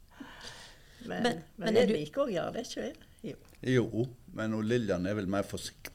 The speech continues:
Speaker 3: forsiktig enn meg.
Speaker 2: Mm. Men er det sånn at du engasjerer deg når det er saker oppe? Blir du liksom
Speaker 1: Jeg kan bli e-, engasjert, ja, og, og kommentere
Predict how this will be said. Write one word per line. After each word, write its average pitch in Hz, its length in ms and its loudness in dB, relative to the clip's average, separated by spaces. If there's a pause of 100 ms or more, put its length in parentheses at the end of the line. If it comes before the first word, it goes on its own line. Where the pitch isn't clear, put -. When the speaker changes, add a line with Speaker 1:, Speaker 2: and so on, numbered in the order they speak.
Speaker 3:
forsiktig - 800 -8
enn 71 160 -6
meg. 123 320 -6 (380)
Speaker 2:
Mm. 240 240 -2 (360)
Men 220 240 2
er 226 180 0
det 220 60 2
sånn 220 180 0
at 202 80 -2
du 202 80 0
engasjerer 190 600 0
deg 175 120 -2
når 180 160 0
det 185 80 0
er - 280 -8
saker 175 520 0
oppe? - 520 -4
Blir 185 200 2
du 185 80 0
liksom 185 360 0 (800)
Speaker 1:
Jeg 208 200 -4
kan 233 200 6
bli 208 180 0
e-, - 280 -4
engasjert, 170 680 0
ja, 160 100 4
og, 151 280 -4
og 156 580 -4
kommentere 156 760 -4